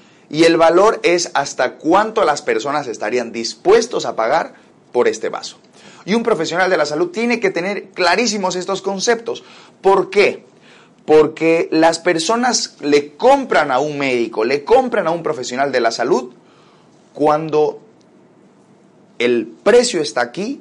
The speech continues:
y el valor es mayor o igual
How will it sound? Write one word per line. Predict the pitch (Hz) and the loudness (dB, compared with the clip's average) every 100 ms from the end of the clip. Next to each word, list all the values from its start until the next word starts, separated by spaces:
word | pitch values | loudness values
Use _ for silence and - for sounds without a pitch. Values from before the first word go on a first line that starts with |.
| - | -12
y | 143 160 | 0 4
el | 151 147 | 4 4
valor | 165 165 233 - - - | 4 6 4 2 -6 -4
es | 127 127 | -2 -2
mayor | 135 139 143 202 254 - - _ _ _ | 0 0 4 6 4 4 -6 _ _ _
o | - 151 | -2 -2
igual | 143 160 147 | 2 2 2